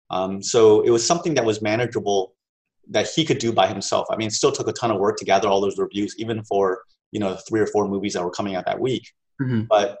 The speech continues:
Speaker 1: he was able to do it in two weeks. And back then, you know, most reviews weren't even online. So he actually went to the library
Speaker 2: Oh, wow.
Speaker 1: to gather the reviews. He had to go out and literally get the newspapers and magazines,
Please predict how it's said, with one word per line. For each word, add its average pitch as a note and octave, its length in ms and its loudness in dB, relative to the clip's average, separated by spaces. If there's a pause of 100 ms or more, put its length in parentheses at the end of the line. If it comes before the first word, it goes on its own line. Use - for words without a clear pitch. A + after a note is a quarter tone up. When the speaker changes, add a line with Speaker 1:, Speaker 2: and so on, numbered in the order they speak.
Speaker 1:
he A#2+ 120 -2
was G#2+ 100 2
able A#2 180 8
to A2 80 8
do G#2+ 120 0
it G#2 80 4
in G2+ 80 0
two A2 140 -4
weeks. G#2 520 -4
And G#2 380 -2
back G#2+ 240 0
then, A2 420 0 (680)
you G#2 80 -8
know, G2+ 100 -2
most A2 300 0
reviews A2 280 0
weren't A2 140 -2
even G2+ 180 -4
online. F#2+ 400 -2
So - 120 -6
he G#2 100 -2
actually G#2+ 320 -4 (180)
went G#2 160 -2
to G#2+ 80 -8
the F#2+ 80 -4
library F#2 580 0 (240)
Speaker 2:
Oh, B2 80 -2
wow. A2 340 2
Speaker 1:
to G#3 80 4
gather A2 180 4
the G2+ 100 0
reviews. B2+ 380 4
He - 60 4
had A2 80 2
to G#2 60 -2
go A2 140 0
out A#2 180 6
and G#2+ 120 -6
literally B2 320 4
get - 220 -2
the G2+ 80 -2
newspapers A#2 720 2
and G#2+ 100 -12
magazines, A2 680 -4